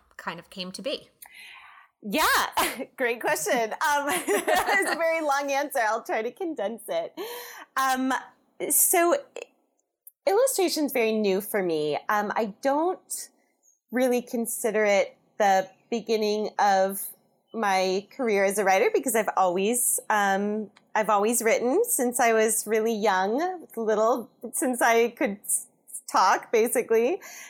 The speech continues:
Speaker 2: Um, always making little books and writing letters and cards and journaling a lot. Um, and I began sharing my work, um,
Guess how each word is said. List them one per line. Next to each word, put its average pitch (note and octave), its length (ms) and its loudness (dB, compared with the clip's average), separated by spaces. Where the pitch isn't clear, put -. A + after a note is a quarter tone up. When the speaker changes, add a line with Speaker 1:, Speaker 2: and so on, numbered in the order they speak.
Speaker 2:
Um, A3+ 320 4
always A3 360 2
making G#3+ 380 -4
little G3 460 0
books - 480 0
and F#3 480 2
writing F#3 420 0
letters G#3 460 2
and F#3+ 200 -2
cards G3+ 500 0
and G3 140 -2
journaling F#3+ 540 -2
a F3 60 -2
lot. E3 460 2
Um, G#3 560 2
and A3+ 120 2
I A3 120 2
began A3+ 400 -2
sharing F4+ 500 0
my G#3 420 2
work, F#3+ 500 2
um, F#3 600 0